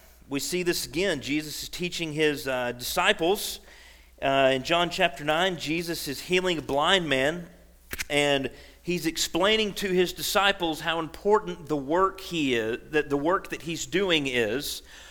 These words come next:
because there's a sense of urgency about it, because his earthly ministry would not last forever.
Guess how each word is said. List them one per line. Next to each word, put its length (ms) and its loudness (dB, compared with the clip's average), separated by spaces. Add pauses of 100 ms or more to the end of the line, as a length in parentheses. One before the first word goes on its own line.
(360)
because 720 4
there's 220 4
a 80 6
sense 360 0
of 120 0
urgency 440 4
about 300 6
it, 100 2
because 320 2
his 180 0
earthly 360 2
ministry 500 2
would 220 0
not 240 4
last 420 2
forever. 480 2